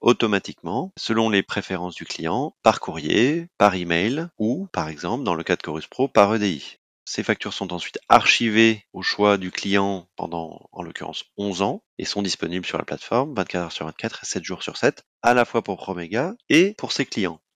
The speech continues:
Un atout également, c'est que Promega a choisi de déployer le portail pour ses clients, qui leur donne un accès en temps réel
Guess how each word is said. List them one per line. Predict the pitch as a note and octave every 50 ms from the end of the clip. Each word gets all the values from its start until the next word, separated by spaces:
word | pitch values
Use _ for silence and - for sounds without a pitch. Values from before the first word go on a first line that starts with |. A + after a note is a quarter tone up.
| _ _ _ _ -
Un | A2+ A#2 A#2+
atout | A2+ A2+ - - A#2 A#2 A2+ G#2
également, | F#2+ E2+ E2+ E2+ F#2+ B2 D#3+ F#3+
c'est | F#3+ - - G#2
que | - - G2+ G2 G2+ G2+ - -
Promega | - - F2 F2+ F#2 G2 B2+ D3+
a | C#3+
choisi | - - F2+ F2+ G#2 D3 C#3+
de | G#2
déployer | F2+ E2+ F2+ - - G2 G#2 B2 D#3+
le | D#3+ B2 F#2+ -
portail | _ - B2 - - - A2+ A2 A2 A2 G2 F2 D#2 D#2 - -
pour | C#3 B2 -
ses | - G#2 G2
clients, | - - F2+ F2 F#2+ B2 F3+ G3 - -
qui | - B2
leur | G#2 F2+ -
donne | - A2 C3 D3
un | C3 G#2+
accès | G2+ G2 - - - G2+ A2
en | A2+ G#2
temps | - F2 E2
réel | D2+ E2 E2 F2 F#2+ A#2 C3+ C#3